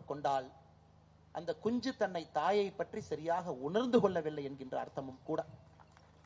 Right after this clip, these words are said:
அதனால எத்தனையோ நேரத்துல நம்முடைய தந்தை தாய், நாம் இன்னைக்கு தந்தையாக மாறும் பொழுது நம் தந்தையின் மீது மரியாதை இன்னும் அதிகமாக வருகிறது. நம்ம தந்தை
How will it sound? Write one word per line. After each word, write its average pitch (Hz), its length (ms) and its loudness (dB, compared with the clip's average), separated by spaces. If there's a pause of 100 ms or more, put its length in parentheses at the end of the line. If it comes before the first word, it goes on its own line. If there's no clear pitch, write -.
அதனால 247 160 4 (100)
எத்தனையோ 294 360 12 (120)
நேரத்துல 220 360 6 (920)
நம்முடைய 214 260 6 (100)
தந்தை 233 260 6 (140)
தாய், 196 240 6
நாம் 214 200 4
இன்னைக்கு 202 280 -2
தந்தையாக 233 500 12
மாறும் 208 360 10
பொழுது 240 220 0
நம் 220 160 -2
தந்தையின் 196 380 0
மீது 196 140 -2
மரியாதை 185 420 4
இன்னும் 165 240 -2
அதிகமாக 160 400 -2
வருகிறது. 131 400 -10 (1000)
நம்ம 233 300 6
தந்தை 233 200 6